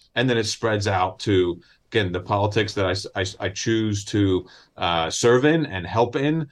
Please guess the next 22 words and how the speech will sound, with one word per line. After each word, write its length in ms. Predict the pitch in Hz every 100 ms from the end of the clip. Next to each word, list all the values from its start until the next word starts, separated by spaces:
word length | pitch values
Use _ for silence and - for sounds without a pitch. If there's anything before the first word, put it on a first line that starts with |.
| _ _ _ _
I 240 | 117 147 180
get 480 | 135 127 143 123 - -
to 380 | 117 107 101 - _ _ -
influence 600 | 135 131 113 107 104 104
my 240 | 104 107
piece 320 | 104 104 98
of 60 | 95
the 60 | 87
pie. 300 | 82 73 - _ _ _
And 200 | 107 98 92
that's 260 | 117 131
what 140 | 131 117
my 160 | 110
role 280 | 104 104 95
is, 200 | 82 76
to 100 | 107
make 220 | 101 98
my 240 | 95 104 127
piece 320 | 135 139 139
of 60 | 135
the 120 | -
pie 340 | 101 92 92